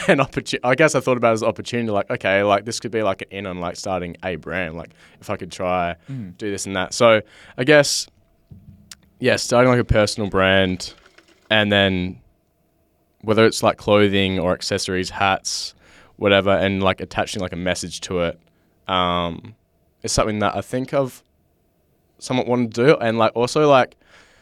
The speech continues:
Speaker 1: create content, like, also meaningful content,
Speaker 2: Mm-hmm.
Speaker 1: and be good at, like, videography and, like, conveying story, uploading it to, like, YouTube, like, making, like, little films and travel films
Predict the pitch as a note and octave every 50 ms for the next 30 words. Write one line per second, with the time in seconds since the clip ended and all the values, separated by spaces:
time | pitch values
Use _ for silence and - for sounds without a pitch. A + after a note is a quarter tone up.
0 | _ _ _ _ _ - C3 A#2+ G#2+ - - - G#2+ G2 F2+ - G2+ F#2 E2 -
1 | - _ _ - G2 F#2+ - - C2 G2 F#2 - G2 F#2 F#2 F2+ F2+ F2 - -
2 | E2 - - D#2+ D#2 D2+ - C#2 - - - _ _ _ _ - C3 A2 G#2 G#2
3 | - G#2 G2 F2 - G#2+ F#2+ F#2+ F#2 - - F#2 E2+ D#2+ - - _ - - _
4 | _ _ _ _ _ _ _ _ _ _ _ _ _ _ _ _ _ _ G2 G2+
5 | G#2 G2 F#2 F2 D#2+ F2+ - - F2 E2 D2 C#2 - - _ _ _ _ _ _
6 | - F#2 F2 E2+ E2+ E2+ E2 D#2+ D#2 D2+ D2+ D2 - - - - - _ _ _
7 | _ _ _ _ _ _ _ - D#2+ D2 - _ _ - - G#2 G2 F#2 F2+ F2+
8 | F2+ - - G2 F#2 F2+ E2 F2 G2 - G#2 G2 G2 E2 F2+ - - G2+ F2 E2+
9 | F#2 F#2+ F2+ - - G2 F#2 F2 E2+ - E2+ F2 F#2 F2+ - - G2 G2 G2+ G2
10 | F#2+ F#2+ - - - G2 F#2 E2+ E2 E2+ E2 F#2 F#2 - - G#2+ G#2+ G#2+ G2+ G2
11 | - G2+ F#2 F2+ F2 E2+ E2 D#2+ E2 E2 - - -